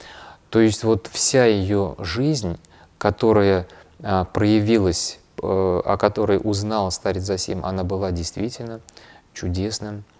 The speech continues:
явлением. Но парадокс заключается в том, что она была блудницей, а церковь воспевает её как святую и непорочную.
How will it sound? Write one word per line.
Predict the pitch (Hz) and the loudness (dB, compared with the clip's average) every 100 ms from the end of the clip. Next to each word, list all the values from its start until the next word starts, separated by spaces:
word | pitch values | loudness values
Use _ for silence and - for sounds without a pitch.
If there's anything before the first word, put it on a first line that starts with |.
| _ - - - | _ -20 -20 -18
явлением. | - 101 98 95 87 87 92 | -8 -6 -2 -2 -2 -4 -4
Но | 107 113 | -2 -4
парадокс | - - 104 107 110 151 156 - | -6 -4 0 2 2 2 0 -4
заключается | 107 104 107 107 101 - | -4 -2 -2 0 0 -2
в | 104 | -6
том, | - 113 107 | -2 -2 -2
что | - 98 | -2 -2
она | 104 98 | 0 -2
была | 101 101 | 0 0
блудницей, | 98 101 101 127 147 - - _ _ _ _ _ _ - - - | 0 -2 -2 -4 -8 -12 -18 _ _ _ _ _ _ -20 -18 -12
а | - 98 | -8 -6
церковь | - 120 - 95 | -2 -2 -2 -4
воспевает | 95 - 98 90 87 - | -4 -8 -4 -2 -2 -4
её | 90 82 - _ - - - | -8 -8 -12 _ -20 -16 -4
как | 95 - | -4 -4
святую | - 92 90 - 120 104 82 - _ - _ | -6 -2 -4 -2 0 0 -4 -10 _ -20 _
и | 98 | -8
непорочную. | 92 95 95 92 87 - - | -6 -6 -4 -4 -6 -12 -16